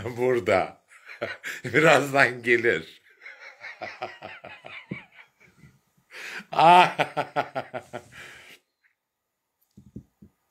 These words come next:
Ay efendim.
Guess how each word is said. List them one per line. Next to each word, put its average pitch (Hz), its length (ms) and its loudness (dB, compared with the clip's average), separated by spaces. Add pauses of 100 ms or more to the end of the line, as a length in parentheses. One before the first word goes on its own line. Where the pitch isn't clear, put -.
(2000)
Ay 120 360 4
efendim. 135 920 2